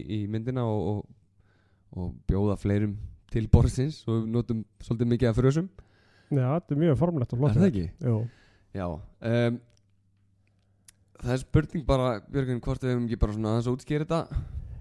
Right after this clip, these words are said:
Speaker 2: Jú, og kannski byrjum bara á að, að, að skoða eða svona ræða aðeins hvernig, eh, þessi hugmynd hefur mótast og hvernig, já, við getum sagt við.
Speaker 1: Já, við
Speaker 2: Þó
Speaker 1: getum
Speaker 2: þetta sé þín hugmynd.
Speaker 1: Já, já.
Speaker 2: Eh, svona hvernig við sjáum fyrir okkur að þetta gæti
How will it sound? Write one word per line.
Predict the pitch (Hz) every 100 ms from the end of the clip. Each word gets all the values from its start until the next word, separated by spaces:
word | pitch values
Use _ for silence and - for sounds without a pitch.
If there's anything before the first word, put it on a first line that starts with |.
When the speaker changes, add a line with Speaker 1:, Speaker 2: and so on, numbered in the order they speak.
| -
Speaker 2:
Jú, | 110 110
og | 120
kannski | 131 143
byrjum | 131 156 156
bara | 139 135
á | 139
að, | 135 139
að, | - -
að | 135 123 _ _
skoða | - - 131 139 139 131 127 _ _ _ -
eða | 131
svona | 117 127
ræða | 131 147 156 143
aðeins | 139 - - - _ _ -
hvernig, | 139 160 _ - 156 139 127
eh, | 127 - 50 50 50 50 -
þessi | 127 123
hugmynd | 127 160 147 147
hefur | 147 151
mótast | 165 160 143 143
og | 156
hvernig, | 151 147 139 - - - - - - - _ _ _ -
já, | 135 123 139
við | 143 139 127
getum | 127
sagt | 131 107
við. | 110 131 165 - - _ _ -
Speaker 1:
Já, | 101 87 - _ _ _
við | 107
Speaker 2:
Þó |
Speaker 1:
getum | 120 135
Speaker 2:
þetta | 135
sé | 139
þín | 143 139
hugmynd. | 127 175 -
Speaker 1:
Já, | - 107
já. | 107 135 - - - - - _ -
Speaker 2:
Eh, | 127 123 131
svona | 156 139 143
hvernig | 165 165
við | 151
sjáum | 156 151 135
fyrir | 147 139
okkur | 135
að | 135
þetta | 139 143
gæti | 139 147